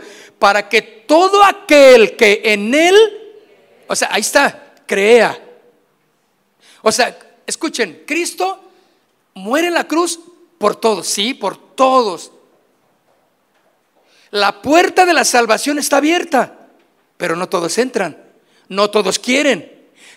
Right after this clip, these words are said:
Quieren seguir conforme a los rudimentos del mundo, pero los que entramos es porque creímos. Pero los que creen,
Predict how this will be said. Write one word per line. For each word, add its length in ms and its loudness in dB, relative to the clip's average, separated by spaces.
Quieren 260 0
seguir 360 0
conforme 560 2
a 20 2
los 140 2
rudimentos 520 -2
del 140 6
mundo, 880 0
pero 220 -4
los 160 -6
que 80 -6
entramos 680 -6
es 160 -2
porque 540 0
creímos. 840 0
Pero 240 2
los 200 -2
que 280 -2
creen, 720 0